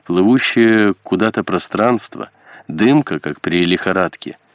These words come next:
Сама их беседа казалась настолько странной, что ее словно бы не было. А Джек попытался встряхнуться, но мир вокруг не хотел заводиться,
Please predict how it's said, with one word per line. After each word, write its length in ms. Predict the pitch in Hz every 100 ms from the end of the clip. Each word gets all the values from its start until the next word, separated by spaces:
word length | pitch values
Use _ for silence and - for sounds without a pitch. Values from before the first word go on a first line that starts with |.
| _
Сама 360 | - - 107 110
их 120 | 104
беседа 480 | 87 87 120 139 95
казалась 440 | 80 80 104 101
настолько 480 | - 85 - 113 -
странной, 600 | - - 107 143 101 - - - - -
что 280 | - -
ее 440 | 104 110 101 101 143
словно 400 | - 127 131 127
бы 140 | 131
не 160 | 147 143
было. 280 | 87 65 - _ _ _ _ _ _ _ _ _ _ _ _
А 120 | -
Джек 360 | 85 107 127 -
попытался 560 | - 92 - 107 - 101
встряхнуться, 800 | - 92 - 104 147 - 135 127 - - -
но 240 | 90 101
мир 240 | 104 131 139
вокруг 420 | 127 - 131 -
не 120 | 127
хотел 360 | 123 - 160 143
заводиться, 680 | 95 95 117 127 - -